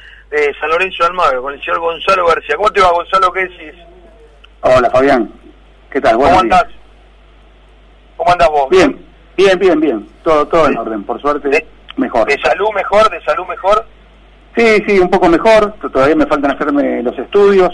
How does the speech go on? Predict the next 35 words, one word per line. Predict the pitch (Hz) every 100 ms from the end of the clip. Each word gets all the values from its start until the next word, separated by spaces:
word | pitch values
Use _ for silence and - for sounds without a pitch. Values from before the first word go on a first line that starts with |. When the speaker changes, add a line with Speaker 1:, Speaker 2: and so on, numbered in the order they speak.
| - - - 113
Speaker 2:
Eh, | 107 107 101 101 101 - - _ - - -
este | 117 -
fin | - 127
de | 113
semana | 127 131 120 107 104 98 98 - - _
tengo | 127 120
toda | 120 123
la |
batería | 117 113 127 127 113
de |
análisis | 113 - 127 113 113 -
y, | 104 101 90 - - 110
y | 107
tomografía, | 104 104 110 - 170 185 180 170 -
así | - 127
que, | 117 110 98 92 98 - - - - - - - - - - - - -
pero | 160 190
bien, | 156 110 -
estoy | 151 147 143 135 -
sin | 156
dolor, | 156 165 170
que | 139
lo, | 127 117
que | 139 120 107 - -
para | -
mí | 143
es | 139
muy | 123 139
importante. | 127 123 113 - - - - - _ _ -
Speaker 1:
Sí, | 160 165
claro, | 151 175 156 123
claro, | 151 160 147
porque | 135 160
es | 185
una, | 180 165 151